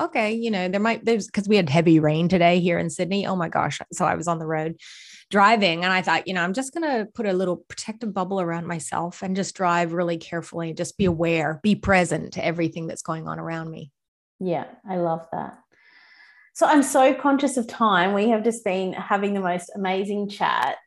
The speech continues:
Speaker 2: So
Speaker 1: I
Speaker 2: I think
Speaker 1: know.
Speaker 2: we'll just, I, I wanna start wrapping it up, but before we do, and we, we'll talk about in a sec where, how people can get in contact with you. But before we do wrap up, I would just love to know really about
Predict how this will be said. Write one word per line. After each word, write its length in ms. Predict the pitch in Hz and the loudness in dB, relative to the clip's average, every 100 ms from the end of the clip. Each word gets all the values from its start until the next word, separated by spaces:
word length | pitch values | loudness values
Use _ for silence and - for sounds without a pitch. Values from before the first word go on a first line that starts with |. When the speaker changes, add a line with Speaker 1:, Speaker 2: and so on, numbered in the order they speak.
| - | -4
Speaker 2:
So 260 | 226 214 - | -2 -2 -4
Speaker 1:
I 140 | 392 214 | 0 2
Speaker 2:
I 140 | 392 | 2
think 260 | 254 226 240 | 2 0 -2
Speaker 1:
know. 60 | |
Speaker 2:
we'll 180 | 220 233 | 0 2
just, 360 | 226 233 - - - | 2 -4 -8 -10 2
I, 120 | 226 | 4
I 80 | 226 254 240 | 4 2 2
wanna 200 | 262 285 | 0 0
start 280 | - 254 | 0 0
wrapping 320 | 208 208 196 180 | 0 -2 -6 -6
it 80 | |
up, 340 | 95 175 151 - - | 0 2 2 -2 -4
but 240 | 180 170 - - _ _ - - 220 | 2 2 0 -8 _ _ -16 -12 -6
before 340 | 254 247 262 | -4 2 4
we 140 | 277 262 | 4 2
do, 160 | 190 | 4
and 440 | 190 180 170 160 170 | 4 4 4 0 -2
we, 140 | 170 | -4
we'll 160 | 160 180 | -4 -6
talk 220 | 185 175 | -4 -2
about 180 | 170 143 | 0 0
in 60 | |
a 60 | 160 | -2
sec 200 | - 160 - | -6 -6 -4
where, 140 | 160 | -2
how 80 | 165 | -2
people 220 | 170 165 | -4 -6
can 60 | 170 | -6
get 120 | - | -8
in 80 | 185 | -4
contact 340 | 254 240 220 | -2 0 0
with 160 | 190 196 | -2 -4
you. 300 | 196 175 180 - - - | -2 -2 -4 -12 -20 -4
But 280 | - 233 - | 2 2 2
before 260 | 254 247 262 | -2 2 2
we 140 | 294 | 4
do 180 | 240 226 | 4 4
wrap 160 | 202 202 | 4 2
up, 160 | 185 - | 0 0
I 60 | |
would 260 | 208 226 233 | 0 -2 2
just 360 | 247 254 254 - | 2 2 -2 -2
love 280 | 262 254 - | -2 -2 -6
to 60 | 226 | -6
know 640 | 196 180 170 170 170 170 175 _ _ _ _ _ _ _ - | -2 0 2 2 0 -4 -8 _ _ _ _ _ _ _ -10
really 1120 | 196 196 240 247 240 233 220 214 208 202 - | -4 2 4 6 6 4 4 2 -2 -6 -4
about 680 | 196 190 202 180 175 170 127 | -4 0 4 6 6 4 2